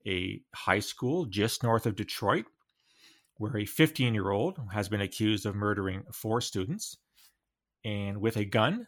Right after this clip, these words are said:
that was purchased for him by his parents. Note, he's fifteen years old, and his parents bought him a gun,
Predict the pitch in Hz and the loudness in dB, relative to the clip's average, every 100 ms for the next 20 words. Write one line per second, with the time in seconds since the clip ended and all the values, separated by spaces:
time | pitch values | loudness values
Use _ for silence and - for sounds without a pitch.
0 | - 98 98 95 101 101 - 131 127 123 | -8 -4 -2 -2 -2 -6 -2 0 0 0
1 | 110 - 117 - 127 123 107 - 117 107 | -2 -4 -10 0 2 2 0 -4 -8 6
2 | 113 113 165 165 202 - 233 175 160 - | 8 8 6 4 0 0 2 2 0 -4
3 | - - 143 - 107 - 135 135 165 170 | -8 -4 -2 -2 -6 -2 -2 0 0 2
4 | 175 165 160 135 170 107 101 - 120 113 | 2 4 6 4 2 -4 -4 -4 0 0
5 | 113 - _ - _ 104 101 101 101 110 | 0 -6 _ -20 _ -14 0 4 4 4
6 | 127 127 127 _ _ _ _ 131 175 160 | 2 0 -2 _ _ _ _ -2 2 4
7 | 156 | 2